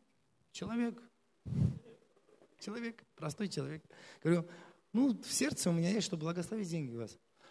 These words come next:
Она г-, начала плакать. Ой, пальцы, палец у меня в глаз попал. Она начинает плакать. И я стою, я уже не понимаю, что происходит.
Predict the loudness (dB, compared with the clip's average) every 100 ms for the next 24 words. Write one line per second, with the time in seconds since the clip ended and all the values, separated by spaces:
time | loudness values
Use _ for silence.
0 | _ _ -4 -4 -8 _ _ -2 0 2
1 | 2 0 -2 -10 -16 _ _ _ _ _
2 | _ -12 -12 -8 -6 -4 -6 -8 -6 -4
3 | -4 -8 -8 -8 -8 -6 -6 -8 -14 -16
4 | -12 0 2 2 -4 -18 -18 -20 -20 _
5 | _ 4 4 6 4 4 2 0 0 -4
6 | -10 _ _ _ _ _ _ _ _ _
7 | _ _ _ -4 -4 -6 -12 _ -4 -4
8 | 2 4 4 2 2 2 0 -2 -2 -2
9 | -2 -2 -6 -4 -4 -4 -4 -8